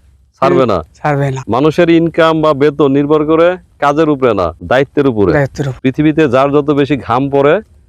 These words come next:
Speaker 1: তার ইনকাম তত কম, আর যার যত বড় দায়িত্ব, তার ইনকাম তত বেশি। যে যেখান থেকে এই ভিডিও দেখছেন, প্রত্যেককে জানাই সালাম, আসসালামু আলাইকুম। আশা করি আপনারা সবাই ভালো আছেন,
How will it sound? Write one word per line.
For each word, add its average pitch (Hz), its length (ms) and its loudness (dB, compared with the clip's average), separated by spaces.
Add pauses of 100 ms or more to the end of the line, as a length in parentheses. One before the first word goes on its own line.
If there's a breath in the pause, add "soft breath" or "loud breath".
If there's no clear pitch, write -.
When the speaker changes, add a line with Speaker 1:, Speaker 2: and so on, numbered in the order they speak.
(300)
Speaker 1:
তার 120 120 -2 (520)
ইনকাম 135 380 2
তত 123 140 0
কম, 98 400 0 (640)
আর 98 180 -2
যার 131 280 2
যত 143 200 -2
বড় 143 320 2
দায়িত্ব, 135 600 0 (540)
তার 123 160 -2
ইনকাম 139 460 0 (420)
তত 131 160 0
বেশি। 98 420 0 (280)
যে 110 200 2
যেখান 117 400 0
থেকে 127 500 2 (180)
এই 104 120 0
ভিডিও 101 360 2
দেখছেন, 113 460 0 (540)
প্রত্যেককে 107 440 0
জানাই 101 280 2
সালাম, 101 440 -2 (200)
আসসালামু 98 460 0
আলাইকুম। 101 400 2 (760)
আশা 113 200 -2
করি 113 200 4
আপনারা 110 260 2
সবাই 107 140 4
ভালো 104 380 4
আছেন, 110 360 0